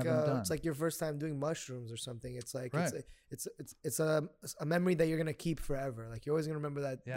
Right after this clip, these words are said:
Speaker 2: that first dunk in the tub. I'm sure you've seen all kinds of experiences from when
Speaker 1: Totally.
Speaker 2: you, when you dunk people in the, <laughs>
Speaker 1: And,
Speaker 2: in the
Speaker 1: and
Speaker 2: cold
Speaker 1: just like
Speaker 2: water.
Speaker 1: mushrooms, sometimes somebody does it once and they get introduced to a world they didn't know existed, and they were like, "I'm glad I did it." And
Speaker 2: I'll
Speaker 1: that's
Speaker 2: never need to do it
Speaker 1: enough.
Speaker 2: again.
Speaker 1: <laughs> I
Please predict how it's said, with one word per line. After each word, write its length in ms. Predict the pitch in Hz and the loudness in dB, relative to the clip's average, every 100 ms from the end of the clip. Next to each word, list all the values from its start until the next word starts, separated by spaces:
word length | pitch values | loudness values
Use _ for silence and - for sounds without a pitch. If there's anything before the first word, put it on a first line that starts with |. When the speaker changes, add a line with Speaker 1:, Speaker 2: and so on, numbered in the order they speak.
| 135 | -4
Speaker 2:
that 160 | 135 | -6
first 400 | - 143 131 131 | -6 -4 -4 -6
dunk 260 | 120 135 - | -6 -6 -6
in 80 | 127 | -8
the 80 | 120 | -8
tub. 180 | 131 143 | -4 -4
I'm 80 | |
sure 160 | 135 175 | 2 2
you've 180 | 165 - | 2 0
seen 220 | 156 143 - | -4 -4 -2
all 120 | 147 | -2
kinds 300 | 147 147 135 | 0 -2 -2
of 220 | 131 110 - - - - | -4 -6 -12 -20 -20 -10
experiences 640 | 131 - 147 139 123 131 117 | -6 -4 0 2 0 -4 -8
from 140 | 131 | -8
when 100 | 131 190 | -2 0
Speaker 1:
Totally. 180 | 135 | 0
Speaker 2:
you, 80 | 87 139 | -4 -6
when 160 | 135 | -6
you 60 | 131 | -6
dunk 260 | 120 131 - | -6 -6 -6
people 320 | 131 - 123 | -6 -4 -6
in 100 | 120 | -4
the, 80 | 127 123 | -6 -2
<laughs> 40 | 135 | 4
Speaker 1:
And, 120 | 160 | 6
Speaker 2:
in 40 | |
the 60 | 160 | 6
Speaker 1:
and 100 | 160 | 12
Speaker 2:
cold 20 | |
Speaker 1:
just 220 | 175 - | 12 12
like 140 | 180 135 | 8 6
Speaker 2:
water. 80 | 160 | 6
Speaker 1:
mushrooms, 400 | 185 165 127 - | 4 4 2 2
sometimes 420 | 156 165 160 156 | 2 2 0 2
somebody 300 | 156 151 151 | 2 2 4
does 180 | 147 156 | 4 4
it 100 | 135 | 2
once 440 | 127 120 160 - - | 2 2 0 -6 -6
and 240 | 131 131 131 | -2 -2 0
they 140 | 135 | 0
get 200 | 139 143 | 2 0
introduced 600 | 139 143 151 135 151 - | 0 -2 0 2 0 2
to 80 | 143 | 0
a 60 | 117 | 2
world 300 | 113 131 139 | 2 0 2
they 80 | 131 | 0
didn't 180 | 139 139 | 0 0
know 140 | 139 | 0
existed, 440 | 147 117 113 - | -2 -2 -4 -2
and 80 | 131 | 0
they 40 | 123 | 2
were 140 | 123 | 0
like, 180 | 113 117 - - - | -2 -6 -10 -18 -2
"I'm 180 | 151 160 | 2 4
glad 240 | 156 175 196 | 6 8 8
I 100 | 185 | 8
did 300 | 151 151 160 | 10 10 8
it." 100 | - - _ - | 4 -6 _ 0
And 180 | 143 139 | 4 4
Speaker 2:
I'll 40 | |
Speaker 1:
that's 180 | 143 170 | 6 8
Speaker 2:
never 160 | 170 | 8
need 100 | 180 175 | 8 10
to 40 | |
do 40 | |
it 40 | 190 - | 12 10
Speaker 1:
enough. 100 | 156 | 8
Speaker 2:
again. 280 | 165 131 - | 4 2 2
Speaker 1:
<laughs> 60 | |
I 100 | - | 8